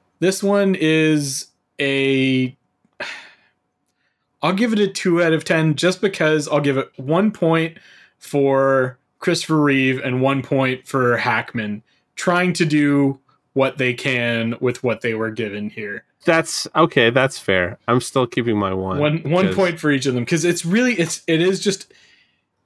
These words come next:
Speaker 1: it's one of those situations where, you know, there are certain movies where you can, like, look at it and instantly tell, "Okay, this is where they went wrong here."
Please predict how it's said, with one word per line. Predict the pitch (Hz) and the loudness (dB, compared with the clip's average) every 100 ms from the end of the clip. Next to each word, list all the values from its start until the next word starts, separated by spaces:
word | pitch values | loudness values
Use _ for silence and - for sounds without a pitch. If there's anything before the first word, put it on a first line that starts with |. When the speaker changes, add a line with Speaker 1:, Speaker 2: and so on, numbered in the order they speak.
| - | -8
Speaker 1:
it's | 151 | -4
one | 165 220 | 0 2
of | |
those | 226 202 | 0 0
situations | 180 180 156 147 170 151 | 0 2 2 2 0 0
where, | 135 139 135 | 0 0 2
you | 180 | 0
know, | 175 | 2
there | 185 | 0
are | |
certain | 185 247 226 | 0 0 2
movies | 160 170 147 | 2 2 2
where | 147 | 2
you | 143 139 | 2 0
can, | 147 | 0
like, | 135 127 | 0 0
look | 127 127 | 0 0
at | 143 | 2
it | 143 139 | 0 0
and | 127 113 107 _ _ | -2 -4 -6 _ _
instantly | 156 160 - 156 139 127 | 0 0 0 -2 0 -2
tell, | - 123 123 147 156 - _ _ _ _ - | -2 0 2 2 0 -8 _ _ _ _ -2
"Okay, | - 123 | 0 -2
this | 120 135 143 - | 0 0 0 0
is | 131 | 0
where | 139 127 | 2 2
they | 127 | 2
went | 123 123 123 | 2 0 -2
wrong | 113 123 | -2 0
here." | 131 151 185 214 | 0 2 0 -2